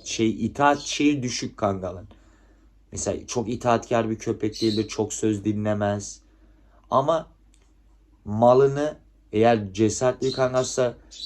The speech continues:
canını verse bile koruyor dostlar. Ben gördüm. Ama şunu da gördüm. Bir kangal tek olmamalı. Mesela sürüde ya da bahçenizde ya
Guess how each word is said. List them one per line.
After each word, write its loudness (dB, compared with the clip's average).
canını 6
verse 6
bile 2
koruyor 2
dostlar. -6
Ben 0
gördüm. 2
Ama 4
şunu -4
da 4
gördüm. 4
Bir -4
kangal 8
tek 0
olmamalı. 2
Mesela -2
sürüde 2
ya 2
da 0
bahçenizde 0
ya 4